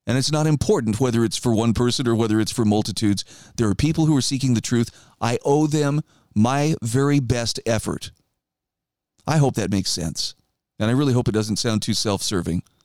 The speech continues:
It may just sound like, "Well, are you just explaining away, you know, your failure to, to really accomplish anything?" Yeah, maybe.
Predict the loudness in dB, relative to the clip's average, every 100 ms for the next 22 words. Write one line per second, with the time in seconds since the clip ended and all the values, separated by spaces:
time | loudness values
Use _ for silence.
0 | -6 -2 0 -2 -2 -2 0 0 0 -2
1 | -4 -4 -6 -2 -2 0 0 0 0 0
2 | 0 0 0 0 -2 0 0 -2 -2 -4
3 | -8 -20 -20 _ -2 0 2 0 0 -2
4 | -2 -2 -2 -2 -2 -2 -4 -2 -2 -2
5 | 0 0 0 -2